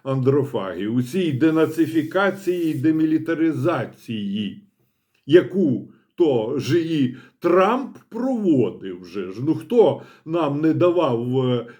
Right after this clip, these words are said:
півроку, е, зброї, затримував? Це ж було демілітаризація України.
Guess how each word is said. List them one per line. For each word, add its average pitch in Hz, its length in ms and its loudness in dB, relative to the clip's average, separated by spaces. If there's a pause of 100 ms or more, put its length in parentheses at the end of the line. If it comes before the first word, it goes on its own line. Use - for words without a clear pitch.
(100)
півроку, 151 1000 0
е, - 40 -20 (280)
зброї, 135 640 2
затримував? 123 1040 2
Це 170 140 2
ж 127 200 -6 (220)
було 135 680 4
демілітаризація 170 2000 2
України. 208 1080 0